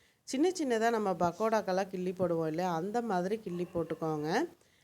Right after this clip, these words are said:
கிள்ளி போட்டுட்டு நல்லா மொறு மொறுன்னு வேகிற அளவுக்கு விட்டுருங்க. நம்ம கரண்டி வச்சு திருப்பும் போதே அந்த சலசலன்னுங்கிற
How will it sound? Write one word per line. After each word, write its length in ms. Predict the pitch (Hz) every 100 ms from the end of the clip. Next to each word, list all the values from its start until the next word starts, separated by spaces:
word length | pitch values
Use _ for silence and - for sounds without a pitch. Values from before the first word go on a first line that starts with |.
| _
கிள்ளி 160 | 226 262
போட்டுட்டு 520 | 262 233 196 180 214
நல்லா 420 | 214 180 190 240
மொறு 280 | 233 208 220
மொறுன்னு 380 | 214 196 208 214
வேகிற 500 | 175 196 262 262 220
அளவுக்கு 640 | 180 185 170 180 202 226
விட்டுருங்க. 520 | 165 175 160 165 254 302 _ _ _
நம்ம 120 | 202 208
கரண்டி 400 | 226 233 302 311
வச்சு 380 | 240 196 208 214
திருப்பும் 420 | 220 214 233 233
போதே 220 | 196 185 196
அந்த 180 | 202 180
சலசலன்னுங்கிற 880 | 180 175 196 202 190 202 214 185 185